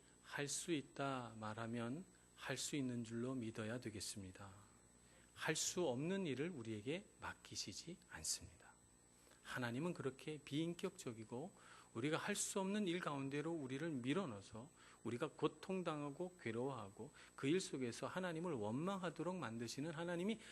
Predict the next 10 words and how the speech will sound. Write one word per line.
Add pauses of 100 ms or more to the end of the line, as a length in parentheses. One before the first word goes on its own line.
(160)
아니시라는
사실을
우리가
분명히 (280)
알아야
됩니다. (540)
그러면
무엇이
문제인가? (300)
우리의